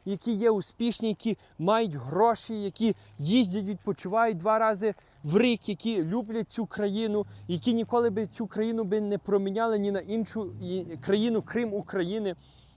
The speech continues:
Я персонально, як людина, яка живе тут, я б ніколи не проміняв Канаду на іншу країну, тому що Канада має і різний клімат, і гарну природу, і великі можливості,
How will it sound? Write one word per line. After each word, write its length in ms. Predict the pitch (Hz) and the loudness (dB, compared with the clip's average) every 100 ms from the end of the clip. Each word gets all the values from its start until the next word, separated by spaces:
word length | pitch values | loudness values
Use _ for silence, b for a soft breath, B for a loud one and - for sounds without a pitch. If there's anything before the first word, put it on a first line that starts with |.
| - | 4
Я 240 | 165 254 | 8 8
персонально, 760 | - 240 - 196 170 143 127 135 B B | 6 -2 -2 -2 -2 -2 -4 -6 B B
як 160 | 185 185 | -2 0
людина, 360 | 196 233 247 | 2 4 4
яка 280 | 220 240 208 B B B | 2 4 4 B B B
живе 380 | 135 185 226 254 | 4 6 6 2
тут, 260 | - 165 | 0 -2
я 100 | 165 | -2
б 40 | 180 | -2
ніколи 360 | 202 - 262 | -2 0 0
не 100 | 247 | 0
проміняв 500 | 214 202 190 196 226 | 0 0 0 0 -2
Канаду 400 | - 185 185 190 | -2 0 0 0
на 100 | 185 | -2
іншу 360 | 180 208 180 180 | 0 0 0 -2
країну, 280 | 170 175 156 | 0 0 -2
тому 200 | 185 202 | -4 -6
що 120 | 214 | -4
Канада 380 | 185 220 277 247 | -4 -2 0 0
має 300 | 214 233 202 B B B B 208 | 0 0 -2 B B B B 2
і 200 | 190 180 | 4 6
різний 380 | 269 226 240 - | 4 2 -2 -2
клімат, 400 | 196 214 170 131 - 180 | -4 -2 0 -2 -4 -2
і 200 | 175 139 b b | -2 -2 b b
гарну 400 | 165 226 254 262 | 4 6 6 -2
природу, 680 | - 220 170 160 165 131 131 | 0 0 4 4 4 2 -6
і 120 | 170 | -4
великі 400 | 156 190 254 - | -2 0 0 -2
можливості, 920 | 240 226 131 156 202 143 - - 131 | 0 0 0 0 2 2 -4 -4 -4